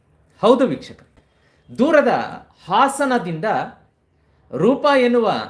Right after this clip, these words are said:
ವೀಕ್ಷಕರೊಬ್ಬರು ನೇರವಾಗಿ ನಮ್ಮ ಸ್ಟುಡಿಯೋಗೆ ಬಂದಿದ್ದಾರೆ.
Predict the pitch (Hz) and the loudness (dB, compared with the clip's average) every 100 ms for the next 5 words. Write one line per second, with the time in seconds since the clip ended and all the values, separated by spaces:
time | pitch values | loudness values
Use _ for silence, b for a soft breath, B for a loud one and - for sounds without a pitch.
0 | - 143 220 220 240 220 180 180 117 - | -14 -8 -8 -6 -4 -4 -2 -4 -6 -10
1 | _ _ _ - 110 139 175 240 262 240 | _ _ _ -18 -12 -2 2 4 4 2
2 | 226 285 - - 170 185 - - 240 240 | 0 -6 -14 -12 -6 -6 -6 -4 0 0
3 | 233 247 247 196 123 - | 0 -2 -2 -4 -8 -12